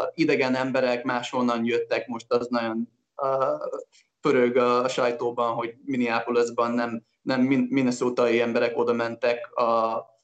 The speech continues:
balhézni, hanem, hanem idegen emberek. Amerikai kontextusban az nem is tudom, hogy mit jelent, ha egy másik államból jöttek, ö, tüntetni egy, egy Minneapolisban, nem tudom, mi a jelentősége. De,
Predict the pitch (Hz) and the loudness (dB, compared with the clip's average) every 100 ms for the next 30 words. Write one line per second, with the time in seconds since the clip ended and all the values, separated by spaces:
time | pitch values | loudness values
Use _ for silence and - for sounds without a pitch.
0 | _ _ 139 131 131 135 127 131 127 123 | _ _ -2 0 2 0 0 -2 -2 -2
1 | 120 120 120 - 131 123 120 113 117 127 | -2 -6 -10 -12 -6 -4 -2 -4 -4 -4
2 | - - 127 117 113 113 113 113 - - | -6 -2 0 0 -2 -2 0 0 -2 -8
3 | - - - 135 135 127 127 120 123 123 | -20 -20 -6 -2 0 0 0 0 0 0
4 | 117 - 127 127 120 120 120 113 131 123 | -2 -2 -4 -2 -2 -2 -4 -4 -2 0
5 | 113 113 120 113 120 113 117 131 117 - | 2 0 0 0 2 4 2 0 0 0
6 | - _ - 127 123 113 - 123 127 113 | -6 _ -4 -2 0 -2 -4 -4 -2 0
7 | 113 110 113 113 113 110 - 104 - 110 | -2 -2 -2 -2 0 -2 -2 -4 -4 -2
8 | 107 110 - - - - - - 131 110 | 0 -2 -4 -8 -10 -10 -12 -4 -2 0
9 | 117 117 117 110 107 123 - 120 127 - | -2 -2 -2 -2 -4 -12 -10 -10 -10 -18
10 | - 131 113 107 107 117 117 117 120 120 | -4 -2 0 -2 -2 -2 -2 0 0 0
11 | 113 123 - 117 113 117 117 131 131 139 | -4 -14 -8 -6 -4 -2 0 2 4 2
12 | 143 147 151 165 160 175 170 _ - - | 0 -4 -6 -2 0 0 -2 _ -20 -20
13 | _ - 143 156 151 151 - | _ -8 0 2 2 0 -4